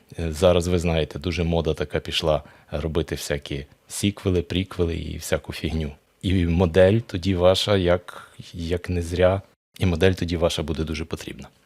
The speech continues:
Хорошо, це я вже загнався далеко. А друге, це неймінг. Це теж суперважлива штука, в якій ви повинні розбиратися навіть через рік часу, не забувши, що у вас там названа якась там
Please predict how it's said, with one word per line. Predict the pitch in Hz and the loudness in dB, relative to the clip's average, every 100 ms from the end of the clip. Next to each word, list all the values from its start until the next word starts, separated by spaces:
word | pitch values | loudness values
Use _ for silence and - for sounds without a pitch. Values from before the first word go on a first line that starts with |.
| _ | _
Хорошо, | - 87 - - _ _ _ _ | -8 -4 -4 -6 _ _ _ _
це | - 73 | -12 -4
я | 73 | -4
вже | 78 | -4
загнався | 76 78 78 69 69 | -8 -6 -6 -6 -6
далеко. | 69 - - - - - | -8 -8 -14 -20 -20 -10
А | 82 | -4
друге, | 101 95 92 | 2 2 2
це | - | -2
неймінг. | 82 73 64 - - - | -2 -2 -6 -12 -20 -6
Це | 98 | -2
теж | - 85 | 2 2
суперважлива | - 107 92 85 80 87 76 | 2 0 2 0 0 0 0
штука, | - 131 139 131 - - - _ _ - - | 0 -2 0 -4 -8 -20 -20 _ _ -16 -12
в | 92 | -2
якій | 101 - 113 | -2 4 4
ви | 90 98 104 | 6 6 4
повинні | - 85 92 92 | 0 0 2 2
розбиратися | 85 80 82 82 85 - 87 90 80 | 0 -2 0 4 2 0 -6 -2 -2
навіть | 80 78 92 92 82 - | -2 0 0 0 -4 -6
через | - 82 80 82 | -2 -2 -2 -2
рік | 90 85 | -2 -2
часу, | - 73 - 76 | -6 -6 -6 -4
не | 82 92 | 0 0
забувши, | 87 85 85 76 82 | 0 0 -2 -4 -8
що | - | -8
у | 80 | -4
вас | 80 - | -4 -4
там | 76 76 | -8 -6
названа | 71 - 71 71 71 | -6 -8 -8 -8 -8
якась | - - - | -10 -12 -12
там | - | -14